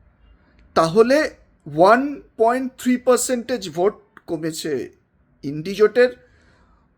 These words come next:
জিরো পয়েন্ট ফাইভ পার্সেন্টেজ ভোট, মানে হাফ পার্সেন্টেজ ভোট কমেছে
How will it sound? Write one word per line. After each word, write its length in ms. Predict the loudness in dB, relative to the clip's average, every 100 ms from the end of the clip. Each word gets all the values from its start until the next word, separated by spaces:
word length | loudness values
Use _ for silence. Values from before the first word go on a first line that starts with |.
| _ _
জিরো 380 | -12 -6 -2 4 4 4
পয়েন্ট 300 | 0 0 -4 -12 _ -8
ফাইভ 200 | 0 0 0 -4
পার্সেন্টেজ 520 | -4 -4 -8 -6 -8 -8 -8
ভোট, 180 | -8 -10 -20 _ -20
মানে 160 | -20 -20 -18 -4
হাফ 160 | -4 -4 -4
পার্সেন্টেজ 480 | -4 -6 -10 -10 -10 -10
ভোট 140 | -12 -12
কমেছে 360 | -14 -12 -10